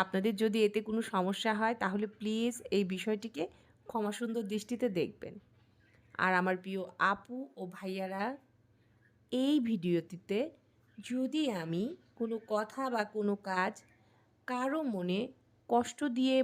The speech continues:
বলে থাকি বা করে থাকি, তাহলে প্লিজ আমার এই ভুলটুকু আপনারা ক্ষমাসুন্দর দৃষ্টিতে দেখবেন। আর আপনাদের নিজের কেউ মনে করে আমাকে মাফ করে দিবেন।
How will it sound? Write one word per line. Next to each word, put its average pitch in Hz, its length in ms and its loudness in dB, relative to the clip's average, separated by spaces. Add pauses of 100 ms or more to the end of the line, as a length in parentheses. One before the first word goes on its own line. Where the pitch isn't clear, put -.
(120)
বলে 208 180 2 (120)
থাকি 214 320 -2 (420)
বা 214 140 4 (160)
করে 208 180 6
থাকি, 208 400 -2 (520)
তাহলে 226 260 4 (120)
প্লিজ 240 460 2 (680)
আমার 226 300 4 (120)
এই 254 60 4 (100)
ভুলটুকু 220 540 -10 (520)
আপনারা 214 300 4 (120)
ক্ষমাসুন্দর 226 680 4
দৃষ্টিতে 214 380 -2 (120)
দেখবেন। 208 360 0 (600)
আর - 140 4
আপনাদের 247 300 -4 (120)
নিজের 311 460 0 (120)
কেউ 226 120 2 (140)
মনে 180 160 4
করে 269 280 -4 (440)
আমাকে - 420 0 (360)
মাফ 190 160 2 (120)
করে 143 240 -8
দিবেন। - 240 -16